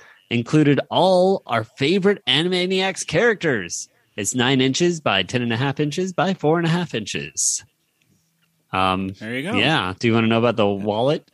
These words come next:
Speaker 1: as well?
Speaker 2: I do. What, what
Speaker 1: 'Cause
Speaker 2: about
Speaker 1: I
Speaker 2: that
Speaker 1: did
Speaker 2: wallet?
Speaker 1: mention a
Speaker 2: What's
Speaker 1: wallet. So the, that's the Animaniacs W B Tower Zip Around wallet,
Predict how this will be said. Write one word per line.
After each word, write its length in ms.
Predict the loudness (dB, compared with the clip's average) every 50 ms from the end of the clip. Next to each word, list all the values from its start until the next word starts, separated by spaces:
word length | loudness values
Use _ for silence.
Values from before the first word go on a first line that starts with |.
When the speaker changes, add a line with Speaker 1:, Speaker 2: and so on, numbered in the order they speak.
| _ -10
Speaker 1:
as 180 | -10 -8 -4
well? 260 | -2 0 0 0 0 0
Speaker 2:
I 180 | 0 0 0 0
do. 360 | -2 -2 0 2 2 2 2
What, 200 | 2 -2 -4 -2
what 100 | -2 -2
Speaker 1:
'Cause 80 | 0 2
Speaker 2:
about 80 | 0
Speaker 1:
I 40 | 2
Speaker 2:
that 60 | 2
Speaker 1:
did 140 | 2 0 2
Speaker 2:
wallet? 140 | 2 2 2
Speaker 1:
mention 240 | 2 2 2 2 2
a 60 | 2
Speaker 2:
What's 100 | 2 2
Speaker 1:
wallet. 400 | 4 4 4 4 4 2 0 0
So 100 | 0 0
the, 220 | 2 2 2 0 0
that's 220 | 0 0 -2 0 -2
the 120 | -4 -2
Animaniacs 640 | 0 0 0 0 0 0 2 2 2 0 0 -2 -2
W 260 | -2 -2 0 0 -2
B 220 | 0 0 0 0 0
Tower 420 | -6 -10 -4 -4 -2 0 0 -2
Zip 260 | -2 -2 -4 -4 -2
Around 440 | -2 -4 -2 -2 -2 -2 -2 -4 -4
wallet, 380 | -4 -4 -4 -6 -8 -10 -12